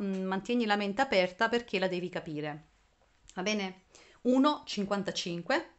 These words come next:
ripeto, può essere qualsiasi cosa. Chi cerca trova vuol dire che forse devi cercare qualcosa. <clears throat> Chi ha scelto il quarzo rosa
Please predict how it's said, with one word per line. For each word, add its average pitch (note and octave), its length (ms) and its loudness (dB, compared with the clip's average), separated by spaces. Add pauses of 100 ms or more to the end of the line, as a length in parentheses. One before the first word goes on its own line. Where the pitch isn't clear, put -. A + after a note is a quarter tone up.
(200)
ripeto, G3+ 380 -4
può G3 120 0
essere F#3+ 180 -2
qualsiasi F#3 340 -6
cosa. E3 280 -6
Chi G#3 140 -6
cerca B3+ 320 0
trova F#3+ 280 6
vuol A#3+ 140 2
dire A3 180 0
che G#3 120 -4
forse G4+ 420 -4
devi G3+ 200 0
cercare G3 360 0
qualcosa. F3 640 -2 (920)
<clears throat> - 640 4 (1300)
Chi - 120 -2
ha F#3 40 2
scelto A#3+ 280 -4
il F#3 100 -6
quarzo G3+ 360 -4
rosa D#3+ 500 -4